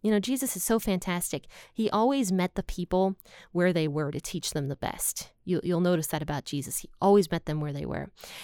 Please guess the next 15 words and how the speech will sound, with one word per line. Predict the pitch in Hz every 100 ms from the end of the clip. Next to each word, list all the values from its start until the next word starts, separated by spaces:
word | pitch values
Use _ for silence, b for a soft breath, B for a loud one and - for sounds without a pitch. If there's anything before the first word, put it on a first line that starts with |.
| B -
And | 190
so | - 202 180 180 B B
he | 214 202
quotes | - 240 -
a |
verse | 196 170 165
from | 180 160
Exodus | 170 180 196 175 - -
three, | - 208 214
verse | 190 180
six, | - 151 139 - -
that | 170 165 - - 180
God | 180 190 208 -
says, | - 254 285 - - - b b _
"I | 190 202 220